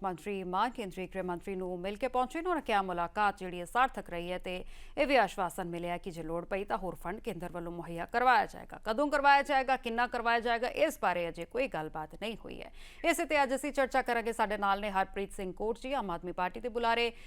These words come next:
ਸੰਜੇ ਕਪੂਰ ਜੀ, ਭਾਜਪਾ ਦੇ ਬੁਲਾਰੇ ਅਤੇ ਅਮਿਤ, ਅੰਮ੍ਰਿਤ ਗਿੱਲ ਜੀ, ਕਾਂਗਰਸ ਦੇ ਬੁਲਾਰੇ। ਤੁਹਾਡਾ ਸਾਰਿਆਂ ਦਾ ਬਹੁਤ-ਬਹੁਤ ਸਵਾਗਤ ਹੈ। ਅ, ਹਰਪ੍ਰੀਤ ਜੀ, ਸਭ ਤੋਂ ਪਹਿਲਾਂ ਤੁਹਾਡੇ ਕੋਲ ਆਵਾਂਗੇ। ਜਿਸ ਤਰੀਕੇ ਦੇ ਨਾਲ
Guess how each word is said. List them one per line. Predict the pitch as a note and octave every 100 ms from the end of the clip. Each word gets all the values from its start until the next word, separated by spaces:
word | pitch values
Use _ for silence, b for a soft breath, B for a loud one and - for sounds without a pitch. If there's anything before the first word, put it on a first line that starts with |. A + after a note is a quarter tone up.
| B
ਸੰਜੇ | - E4+ D4+ F4+
ਕਪੂਰ | F4 D4 F#3+ E3
ਜੀ, | C#3+ F#3+
ਭਾਜਪਾ | G#3+ F#3 E3+ - F3
ਦੇ | F3
ਬੁਲਾਰੇ | E3 F3 F#3 G#3 G#3
ਅਤੇ | G3+ - B3
ਅਮਿਤ, | B3+ C#4 C#4+ -
ਅੰਮ੍ਰਿਤ | B3+ D4 F4+
ਗਿੱਲ | A3+ F3 D#3+
ਜੀ, | - -
ਕਾਂਗਰਸ | C4 F#3+ E3+
ਦੇ | -
ਬੁਲਾਰੇ। | D#3+ F3 F#3 A3+
ਤੁਹਾਡਾ | - G3
ਸਾਰਿਆਂ | E3+ F3+ F3+ E3+
ਦਾ | - -
ਬਹੁਤ-ਬਹੁਤ | B3+ A3+ D#3+ D#3
ਸਵਾਗਤ | - G#3+ F3+ -
ਹੈ। | - - b b b
ਅ, | - B3+ B3
ਹਰਪ੍ਰੀਤ | C4 E4
ਜੀ, | C4
ਸਭ | E4 D#4+
ਤੋਂ | C4
ਪਹਿਲਾਂ | A3+ G3+
ਤੁਹਾਡੇ | G3 F#3 F3
ਕੋਲ | F#3+
ਆਵਾਂਗੇ। | F#3 F3 F#3 B3
ਜਿਸ | B3+
ਤਰੀਕੇ | A#3 G3+ G3
ਦੇ | F#3+
ਨਾਲ | F#3+ F3+ F3+